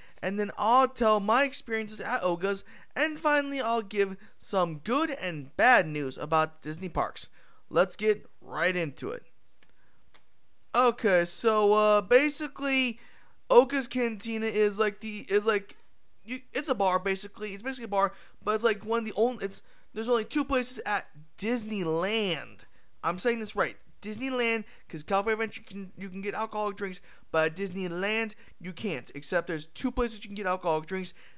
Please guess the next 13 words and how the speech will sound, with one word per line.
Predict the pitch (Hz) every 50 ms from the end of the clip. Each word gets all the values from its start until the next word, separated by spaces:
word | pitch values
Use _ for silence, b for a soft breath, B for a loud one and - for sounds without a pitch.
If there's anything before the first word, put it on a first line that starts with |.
| b - -
The, | 160 156 156 - - - - - - -
one | 143 170 196 220
of | 240 233
them | 262 262 262 254 254 254
is, | 156 185 180 165 175 - - b b b b b b b - -
is | 165 160 156
Club | - - - 208 202 196
thirty-three, | 208 208 214 196 220 233
which | 214 190 165
is | 151
an | 135 113
exclusive | 107 - - - - 139 151 156 208 208 -
club. | - 233 233 208 180 170 165 175 175